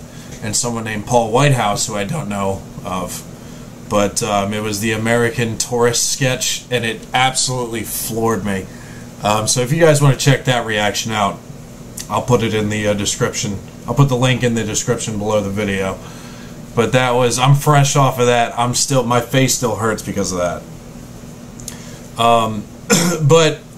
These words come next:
<clears throat> in reacting to that, sorry, I got, <clears throat> you can tell I just reacted to it 'cause I can't even talk. Um, but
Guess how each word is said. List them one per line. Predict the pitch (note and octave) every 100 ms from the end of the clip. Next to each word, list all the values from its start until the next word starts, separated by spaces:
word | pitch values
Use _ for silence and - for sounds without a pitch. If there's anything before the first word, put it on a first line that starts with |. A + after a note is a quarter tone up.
| -
<clears throat> | - D#3
in | G#3 A#3+
reacting | F#3+ F3 G3+ G3 D#3+
to | C#3 B2
that, | A#2 G#2+
sorry, | C3 A#2
I | G#2 G2+
got, | G#2 G2
<clears throat> | - - - - - - - - - - - F#3 D3+
you | F#3+
can | F#3+
tell | C#3 G#3+ G#3
I | D3
just | C#3+ C3+
reacted | C3 A#2+ A#2 G2
to | A#2+ G#2+
it | G#2
'cause | A2
I | A2
can't | A2 B2
even | G#2+ F#2+
talk. | - A#2 A#2 - - - - - - - - - - - - - - -
Um, | A2+ A2 G2+ G2 G2 - A2+
but | C3 B2